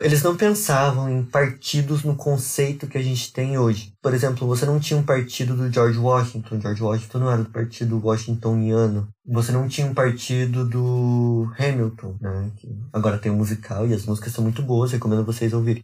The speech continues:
Mas, na verdade, eles pensavam num grande bloco de pessoas que debateriam sobre as demandas e necessidades. Porém, a gente sabe que numa sociedade, como sempre, né, uma sociedade gigante, como sempre foi os Estados Unidos,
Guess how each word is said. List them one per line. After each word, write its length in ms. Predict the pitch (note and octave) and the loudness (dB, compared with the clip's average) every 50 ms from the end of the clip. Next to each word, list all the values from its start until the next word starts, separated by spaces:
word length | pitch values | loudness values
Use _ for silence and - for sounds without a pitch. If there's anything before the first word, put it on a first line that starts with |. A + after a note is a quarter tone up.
| _ - | _ -2
Mas, 520 | C#3 C#3 C#3 C#3 C#3 D3 D3+ D3+ D3 - - | 0 2 4 6 6 4 4 2 0 -4 0
na 80 | D3+ C#3+ | 0 4
verdade, 240 | D3 C#3+ D3 D3 F3 | 4 4 4 4 4
eles 160 | E3 E3+ - | 2 0 0
pensavam 540 | - E3+ E3 D#3+ - E3+ D#3+ D#3+ E3+ F#3+ F#3+ | 2 0 2 2 4 2 2 2 2 0 0
num 680 | F#3+ F#3+ F#3 F#3 F#3 F#3 F#3 F#3 F#3 F#3 F3+ F3+ F3 - | 0 0 0 0 0 0 0 -2 -2 -2 -4 -6 -6 -4
grande 800 | E3 D3 D#3+ E3 E3 D#3+ E3 F3+ G3 G#3+ G#3 A3 A3 A3 G#3+ A3 | 0 2 4 4 6 6 4 4 4 4 4 4 4 2 2 0
bloco 440 | D3+ C#3+ D3+ C#3 C3+ C3 C3+ - D3+ | 0 2 4 6 6 6 4 2 0
de 100 | B2+ B2 | 0 0
pessoas 760 | A#2+ D3+ D3+ D3 - - C3+ A#2+ A#2+ B2+ C#3+ E3+ F3+ - - | 2 2 2 0 2 0 2 4 4 4 4 2 2 -2 -6
que 140 | - - C#3+ | -4 -2 0
debateriam 640 | B2 B2 A2+ A#2 A2+ A#2 D3 C#3 B2+ C3 D3 E3+ G3 | 2 4 4 4 2 2 2 0 2 2 2 2 0
sobre 300 | G#3+ - - D#3+ D3 D3 | 0 0 2 2 4 4
as 140 | C#3+ C#3+ B2+ | 4 4 4
demandas 560 | C3+ D3 C#3+ C#3+ C3 C3 C3 C#3 D#3 D#3 D3+ | 4 2 4 4 4 2 2 0 0 -2 0
e 20 | D#3 | 0
necessidades. 920 | D3+ D3+ D3 - D3 C#3+ - G3+ E3 D#3 G#2+ - G#2+ - - - - - _ _ - | 0 0 0 -2 -2 -4 -4 0 2 2 2 2 0 -2 -8 -12 -14 -16 _ _ 2
Porém, 460 | G#3 G#3+ G#3 F3+ E3 E3+ F#3+ G#3+ - - - | 4 6 6 6 4 2 0 -2 -4 -4 -2
a 60 | C#3+ | -2
gente 220 | C#3+ C3+ C#3 C#3+ | -2 -2 -2 -2
sabe 240 | - C#3+ C3 B2 D3 | 0 2 2 2 0
que 120 | - - C3+ | -2 -2 0
numa 200 | B2 A#2 A2+ A2+ | 0 0 0 0
sociedade, 720 | - A#2 A#2 - B2+ B2 B2+ A2 G#2 G#2+ G#2+ A2 - - - - | -2 -4 -4 -2 0 2 4 4 4 2 0 -2 -6 -12 -10 -4
como 180 | - B2+ A#2+ A#2 | -2 0 0 2
sempre, 380 | A#2 - G#2+ G#2 G#2+ - D#3 | 2 2 0 0 0 0 0
né, 60 | C#3 | 2
uma 120 | A2 G#2+ G#2+ | 2 2 2
sociedade 540 | - - - B2+ A2+ A2 G#2+ G#2 G#2 G#2+ A2+ | 0 -2 -2 0 2 2 2 0 0 0 0
gigante, 580 | C#3 C#3 B2 A#2+ A2 A2 A2+ A#2 B2 A#2+ - | 0 0 2 2 2 4 2 2 0 -2 -4
como 480 | - B2 A#2 A2+ A2+ A#2 A#2 A2+ A2+ A2+ | -2 0 0 2 2 2 2 2 0 -2
sempre 400 | - - - - B2+ B2+ B2+ D3+ | -6 -6 -2 -2 0 0 0 -4
foi 380 | D3 - - B2 A#2+ B2+ C3 | -6 -6 -4 -2 0 0 0
os 80 | B2 A#2 | 0 -2
Estados 220 | A#2+ - G#2+ G#2 | -2 -2 -2 0
Unidos, 220 | A2+ A2 A#2+ A#2+ | 0 0 0 0